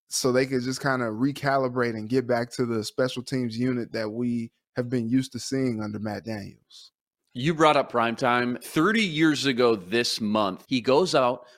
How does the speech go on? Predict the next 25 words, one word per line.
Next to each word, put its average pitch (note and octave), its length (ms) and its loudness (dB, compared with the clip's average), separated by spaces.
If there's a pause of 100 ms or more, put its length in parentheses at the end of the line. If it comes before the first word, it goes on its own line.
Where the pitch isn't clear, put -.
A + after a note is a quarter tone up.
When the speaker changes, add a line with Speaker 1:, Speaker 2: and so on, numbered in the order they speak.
Speaker 2:
plays B2 240 -2
cornerback C3+ 440 0
for D3+ 120 -4
the C#3 80 0
Falcons, G2 580 0
shuts - 420 0
down C#3+ 240 -2
Dan A#2+ 240 0
Marino, G2+ 460 0 (240)
hops - 300 0
on A3+ 100 2
a G#3+ 80 -2
jet, C3+ 480 0 (480)
goes C4 400 2
and C4 180 -2
plays F3+ 360 0
in G3+ 100 -2
the D#3+ 100 0
World D3+ 460 2
Series C#3+ 560 2
for B2 220 -2
the G#2 120 0
Braves A2+ 680 2
that F#2+ 260 0
week G2 380 -6